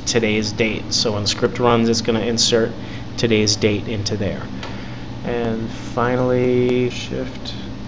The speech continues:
six, and we'll just call it phone.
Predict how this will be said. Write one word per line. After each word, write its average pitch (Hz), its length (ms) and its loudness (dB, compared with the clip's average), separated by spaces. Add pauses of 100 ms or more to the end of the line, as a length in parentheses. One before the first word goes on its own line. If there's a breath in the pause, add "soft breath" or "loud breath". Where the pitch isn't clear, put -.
(380)
six, - 460 -6
and 131 100 -2
we'll 135 100 0
just 127 160 -4
call 135 240 4
it 135 80 2
phone. 107 720 4